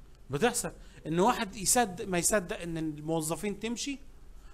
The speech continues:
ويروح يعمل لك ايه، يكون جايب لك مثلًا كتاب تفسير الاحلام كده ولا اي حاجه، ويروح يطبع مثلًا خمسمية ست-، عشان يشتري كتاب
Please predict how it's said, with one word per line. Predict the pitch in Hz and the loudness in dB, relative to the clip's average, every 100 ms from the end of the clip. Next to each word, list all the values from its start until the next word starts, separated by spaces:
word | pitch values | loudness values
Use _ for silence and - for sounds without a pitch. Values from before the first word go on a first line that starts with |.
| - | -4
ويروح | 143 190 | 0 2
يعمل | 190 196 | 2 0
لك | 180 180 | 0 0
ايه، | 185 - - - | -2 -2 -12 -10
يكون | 160 170 | -4 0
جايب | 170 | 0
لك | 165 156 | -2 -2
مثلًا | 160 147 | -4 -6
كتاب | 135 160 | -6 -8
تفسير | 147 - 165 143 | -8 -6 -6 -6
الاحلام | 135 - 156 156 - | -8 -10 -8 -8 -8
كده | 165 151 | -8 -8
ولا | 139 139 | -8 -8
اي | 151 | -8
حاجه، | - 190 196 202 - - - 131 | -6 -8 -8 -12 -18 -18 -14 -8
ويروح | 131 170 160 | -4 -2 -4
يطبع | 170 160 143 | -6 -2 -2
مثلًا | 143 165 160 | -2 -4 -4
خمسمية | 156 156 - 160 | -6 -8 -4 -2
ست-، | 175 165 - - - - | -2 -4 -10 -16 -2 6
عشان | 160 277 302 | 8 10 8
يشتري | 254 - 294 | 6 8 8
كتاب | - 240 226 156 - | 8 10 10 10 2